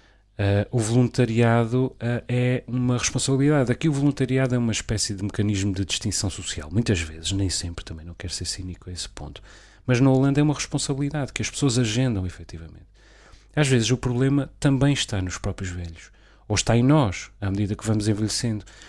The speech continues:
O Manuel Oliveira, que viveu até aos sei-, cento e seis anos e filmou até aos cento e três,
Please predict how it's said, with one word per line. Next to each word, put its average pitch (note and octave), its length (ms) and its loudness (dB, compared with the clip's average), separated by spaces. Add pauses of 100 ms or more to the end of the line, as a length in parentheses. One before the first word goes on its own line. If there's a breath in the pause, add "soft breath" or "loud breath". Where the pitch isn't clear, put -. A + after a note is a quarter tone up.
(440 loud breath)
O B2+ 80 -2
Manuel C#3 280 6
Oliveira, F2+ 540 0
que - 100 -12
viveu A2 260 2
até G#2+ 220 -2
aos F#2 260 -4
sei-, G#2 220 -2
cento - 300 -2
e G2+ 40 0
seis F#2 360 -2
anos E2+ 300 -6
e G2+ 60 -2
filmou A2+ 440 0
até G2+ 200 -2
aos F#2 160 -2
cento F#2 220 -4
e F2+ 60 -10
três, E2+ 300 -14